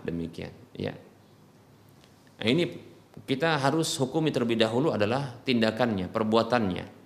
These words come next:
ya, keyakinannya atau perkataannya, demikian, seperti itu. Nah, adapun kepada orang-orangnya, individunya, maka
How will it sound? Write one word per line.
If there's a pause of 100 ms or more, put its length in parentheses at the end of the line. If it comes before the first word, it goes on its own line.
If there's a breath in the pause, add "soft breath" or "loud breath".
(220)
ya,
keyakinannya
atau
perkataannya,
demikian,
seperti
itu. (1200 loud breath)
Nah,
adapun
kepada
orang-orangnya, (1120)
individunya,
maka